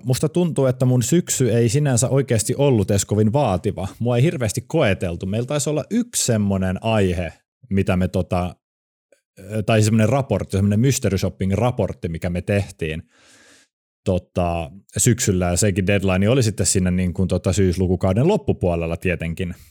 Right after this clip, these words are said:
Eihän se nyt voi heti siinä alussa olla. Sitten oli muutamia tenttejä, mutta ne oli aika helppoja. Meillä oli esimerkiksi muutama tentti, missä oli niin kuin,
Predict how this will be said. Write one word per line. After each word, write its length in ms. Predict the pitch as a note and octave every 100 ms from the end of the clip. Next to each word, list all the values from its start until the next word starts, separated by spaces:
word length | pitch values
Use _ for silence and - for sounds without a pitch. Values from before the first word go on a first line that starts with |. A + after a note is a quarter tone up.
| -
Eihän 180 | F2 F2
se 100 | F2+
nyt 160 | E2+
voi 140 | F#2+ F2+
heti 200 | F#2+ F2
siinä 200 | F#2+ F#2+
alussa 300 | F2+ - F#2
olla. 180 | F2+
Sitten 180 | - B2
oli 60 | B2+
muutamia 420 | C3+ A#2+ A2+ G#2+
tenttejä, 460 | A#2+ A2 G2 G#2+ F#2
mutta 220 | F#2 G#2+
ne 80 | G2+
oli 120 | A2
aika 280 | B2 G#2+ F#2+
helppoja. 520 | G#2 F2+ - F2+ E2+
Meillä 240 | F#2+ F#2+
oli 140 | G2 G2
esimerkiksi 540 | G2 F#2+ F#2 G2+ -
muutama 360 | A2 G2+ F#2+ F#2
tentti, 360 | G#2 F2+ G2
missä 260 | F#2+ - F#2+
oli 120 | F#2
niin 180 | F#2 F2+
kuin, 140 | F#2+